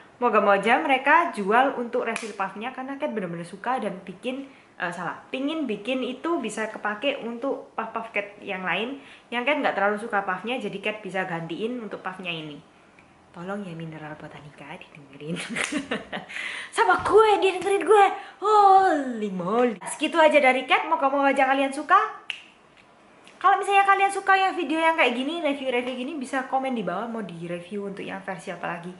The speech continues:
Kemungkinan besar sih Cat sebenarnya ya, sebenarnya dan sejujurnya,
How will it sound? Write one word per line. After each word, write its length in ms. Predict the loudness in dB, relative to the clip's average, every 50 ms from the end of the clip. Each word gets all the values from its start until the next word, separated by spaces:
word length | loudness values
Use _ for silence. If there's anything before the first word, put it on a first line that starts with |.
| -18 -20 -18 -18 -18 -20 -8 -2 2
Kemungkinan 480 | 2 2 4 2 0 2 4 4 4 4
besar 240 | 4 4 4 4 4
sih 240 | 4 2 0 0
Cat 320 | 2 2 0 0 0 -4 -8
sebenarnya 640 | -4 -2 0 0 0 0 0 -4 -4 -4 -4 -4 -4
ya, 160 | -6 -8 -8
sebenarnya 1120 | -10 -10 -10 -8 -4 -4 -4 -4 -6 -4 -2 0 0 0 -2 -4 -6 -4 -2 -2 -2 -2
dan 160 | -2 -4 -6
sejujurnya, 880 | -6 -6 -10 -10 -8 -10 -10 -8 -6 -6 -4 -4 -4 -4 -4 -4 -6 -8